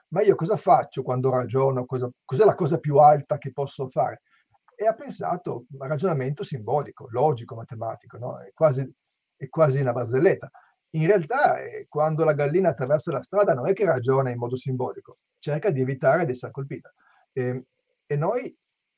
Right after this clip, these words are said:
probabilmente facciamo molte cose in quel modo lì, e non tutto quello che facciamo è fatto in modo logico, razionale, matematico. Immagazzinando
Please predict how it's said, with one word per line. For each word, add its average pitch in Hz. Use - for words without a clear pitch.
probabilmente 160
facciamo 147
molte 156
cose 123
in 107
quel 113
modo 110
lì, 98
e 131
non 180
tutto 190
quello 131
che -
facciamo 127
è 117
fatto 127
in 123
modo 127
logico, 135
razionale, 120
matematico. 107
Immagazzinando 147